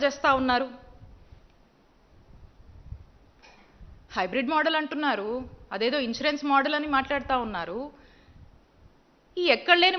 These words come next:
మాడ్యూల్స్ అన్నీ కూడా చెప్తూ ఈరోజు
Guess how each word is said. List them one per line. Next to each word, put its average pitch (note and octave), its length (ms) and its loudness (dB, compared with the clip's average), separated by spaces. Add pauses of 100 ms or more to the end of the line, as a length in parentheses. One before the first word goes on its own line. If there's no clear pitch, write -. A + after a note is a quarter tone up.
(100)
మాడ్యూల్స్ E4+ 400 4
అన్నీ E4 240 -2
కూడా D4 180 0 (100)
చెప్తూ C#4 300 0 (840)
ఈరోజు D#4 360 6